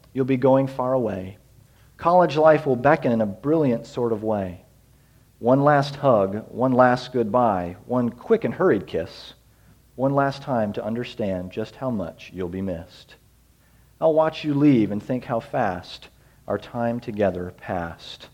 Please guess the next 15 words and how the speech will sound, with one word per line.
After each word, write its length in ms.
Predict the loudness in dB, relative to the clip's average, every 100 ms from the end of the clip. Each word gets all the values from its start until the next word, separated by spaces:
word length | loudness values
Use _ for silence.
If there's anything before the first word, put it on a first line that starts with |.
| _ _ _ _ -4
Let 220 | 0 0
me 100 | -2
hold 320 | -8 -8 -6
on 180 | -6 -6
longer, 320 | -6 -6 -6
God, 420 | -8 -8 -10 -14 -20 _ _ _
to 140 | -18 -12
every 340 | -12 -10 -12 -12
precious 720 | -14 -14 -14 -18 -20 -20 -18
last." 680 | -12 -12 -12 -16 -20 -20 -20 _ _ _ _ _ _ _ _ _ _ _ -20
Um, 1040 | -20 -20 _ _ _ _ _ _ _ _ _ _ _ _ _ _
you 60 | -12
know, 40 |
it 80 | -6
is 180 | -6 -6